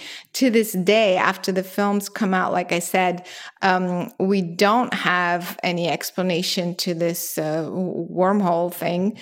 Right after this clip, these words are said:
Um, and, and, uh, I think this is the beginning of, uh, major, major discoveries. And if we s-, are talking now about worm-, the structure of space-time,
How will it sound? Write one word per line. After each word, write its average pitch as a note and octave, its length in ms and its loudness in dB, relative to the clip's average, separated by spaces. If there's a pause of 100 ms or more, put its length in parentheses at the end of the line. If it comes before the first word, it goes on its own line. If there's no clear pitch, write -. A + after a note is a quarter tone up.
(320)
Um, F3+ 460 0 (760)
and, G#3+ 520 4
and, G#3 400 2
uh, G#3 320 4
I G#3+ 120 0
think B3+ 260 2
this A#3+ 180 0
is G3 120 -2
the G3 100 2
beginning F#3+ 840 0
of, F#3 540 2
uh, E3 300 0
major, G3 520 2
major F#3+ 400 0
discoveries. - 920 -4 (640)
And G#3+ 220 2
if D#4+ 300 2
we E4+ 180 6
s-, - 260 -4
are A#3 160 4
talking A3+ 680 0
now F#3+ 380 2
about F3 560 0
worm-, G#3+ 440 2
the F#3 80 0
structure A3 520 0
of F#3 120 0
space-time, F#3+ 1040 0